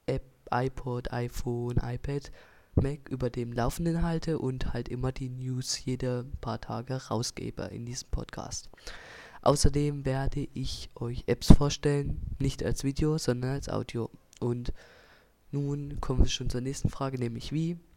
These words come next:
Nämlich als M P drei Datei, also nicht als Video. Wir können nämlich diesen Podcast dann beim Einschlafen oder so halt hören. Das ist sehr komfortabel, finde ich. So,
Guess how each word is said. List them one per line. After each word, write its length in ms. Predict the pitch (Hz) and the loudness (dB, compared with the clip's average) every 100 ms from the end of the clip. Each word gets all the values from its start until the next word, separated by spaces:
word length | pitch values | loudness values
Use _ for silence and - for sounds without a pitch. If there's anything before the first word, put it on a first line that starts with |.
| - | -8
Nämlich 440 | 127 127 123 - - | -4 0 4 4 4
als 120 | - | -4
M 140 | 110 117 | -6 -4
P 80 | 113 | -6
drei 260 | - 110 | -2 -2
Datei, 460 | 113 - - 117 110 | -2 -8 -8 -6 -6
also 240 | 113 120 | -4 -4
nicht 300 | 120 131 - | -4 -4 -4
als 180 | 127 - | -6 -6
Video. 380 | 151 - 151 156 - - - - | -8 -6 -8 -8 -14 -18 -18 -6
Wir 100 | 156 | -4
können 220 | 165 151 | -2 0
nämlich 280 | 139 127 - | -2 -4 -4
diesen 300 | 131 - - | -4 -2 0
Podcast 600 | 117 - - 131 - - | 0 -4 -2 -2 -2 -2
dann 220 | 127 139 - | -4 -4 -8
beim 220 | 143 147 - | -8 -8 -6
Einschlafen 640 | 117 - - 127 - 131 - - - | -6 -6 -6 -8 -6 -10 -10 -20 -6
oder 420 | 120 117 113 120 - - - - | -4 0 -2 -2 0 2 2 2
so 260 | 131 135 | 2 2
halt 240 | 135 127 - | -4 -4 -2
hören. 320 | 110 95 117 - - - - - | 0 0 -4 -10 -10 -10 -16 -10
Das 140 | - 143 | -4 -2
ist 60 | |
sehr 100 | 139 | -2
komfortabel, 600 | - 127 - - - - | -4 -8 -4 -4 -4 -6
finde 280 | - 87 82 | -8 -8 -8
ich. 140 | - - - _ _ _ _ - - - - - - - - | -14 -16 -20 _ _ _ _ -20 -20 -20 -20 -20 -20 -20 -14
So, 440 | - 147 131 - | -2 2 2 -2